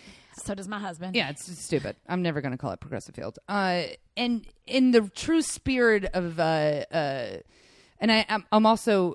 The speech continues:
Speaker 2: uh, attempting, I don't know if it's gonna ever happen to, to write a,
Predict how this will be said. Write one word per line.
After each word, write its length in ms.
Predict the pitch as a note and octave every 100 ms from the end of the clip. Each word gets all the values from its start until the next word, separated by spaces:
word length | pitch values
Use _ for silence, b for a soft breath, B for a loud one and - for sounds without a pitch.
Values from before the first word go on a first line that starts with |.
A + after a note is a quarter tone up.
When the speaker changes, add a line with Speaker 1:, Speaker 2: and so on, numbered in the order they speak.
| -
Speaker 2:
uh, 100 | D#3+
attempting, 500 | B2+ E3 G3 F#3+ F#3
I 40 | D#3+
don't 60 |
know 20 | D#3+
if 80 | E3
it's 100 | -
gonna 280 | E3 D3+ -
ever 340 | D#3+ D#3 D3+ -
happen 440 | D#3 D#3+ D#3+ D#3+
to, 420 | D#3 D#3 C3+ - A#2+
to 160 | -
write 280 | D3+ C#3+ C3
a, 360 | C#3+ B2+ G#2